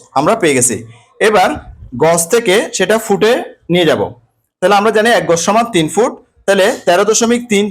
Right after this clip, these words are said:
তিন তিন, এ, গজ সমান কত ফুট হবে সেটা আমরা গুণ করে বের করব, অর্থাৎ তিনকে তেরো দশমিক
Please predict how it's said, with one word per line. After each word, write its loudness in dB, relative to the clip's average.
তিন 0
তিন, 2
এ, 4
গজ 2
সমান 2
কত 0
ফুট -2
হবে -2
সেটা 2
আমরা 2
গুণ 0
করে 2
বের 0
করব, 0
অর্থাৎ 0
তিনকে 0
তেরো 2
দশমিক 0